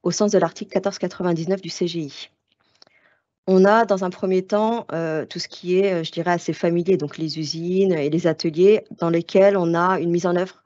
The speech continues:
euh, d'un processus de fabrication, de transformation ou de réparation. D'où le petit dessin de l'usine que vous pouvez voir sur notre, sur notre, sur notre logo. On a également, euh,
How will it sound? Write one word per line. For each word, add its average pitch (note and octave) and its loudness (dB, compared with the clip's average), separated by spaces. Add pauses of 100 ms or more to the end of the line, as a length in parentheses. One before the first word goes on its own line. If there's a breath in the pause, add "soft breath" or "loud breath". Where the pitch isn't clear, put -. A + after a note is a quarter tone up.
euh, D#3 -6
d'un D3+ -4
processus E3 -8
de D#3+ -4
fabrication, D#3 -6
de D3+ -4
transformation D3 -4
ou F#3 2
de F3+ -6
réparation. D3+ -6 (920 loud breath)
D'où E3+ 2
le D#3+ 2
petit D#3 -2
dessin D3 -4
de D#3 -2
l'usine C#3+ -6
que C3+ -20
vous C#3 -10
pouvez C#3 -6
voir D3+ -8
sur - -10
notre, C#3+ -8
sur - -10
notre, C#3+ -10
sur D3+ -10
notre C#3+ -6
logo. D3+ -6 (460 loud breath)
On F3 4
a F#3+ 8
également, G3+ 4
euh, D#3 -6